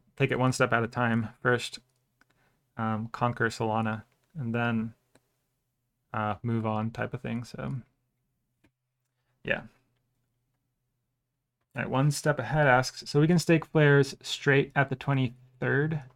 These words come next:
Um, so it'll be soon after the I D O. It won't be on the I D O date. But yeah, soon after the I D O.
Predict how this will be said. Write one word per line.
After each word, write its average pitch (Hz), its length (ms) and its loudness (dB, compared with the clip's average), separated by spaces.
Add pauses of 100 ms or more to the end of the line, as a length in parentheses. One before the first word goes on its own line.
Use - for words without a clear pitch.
(580)
Um, 151 720 6 (1300)
so 156 680 6
it'll 160 120 6
be 180 120 6
soon 170 280 4
after 135 300 6
the 120 80 2
I 120 120 0
D 113 180 0
O. 131 160 -4 (460)
It 139 40 0
won't 156 180 4
be 143 240 4
on 135 640 4 (440)
the 120 100 0
I 127 120 4
D 123 160 0
O 113 100 0
date. 117 340 -4 (1500)
But 139 100 4
yeah, 131 140 6
soon 160 220 2
after 143 240 4
the 127 100 2
I 123 120 2
D 123 180 -2
O. 139 220 -4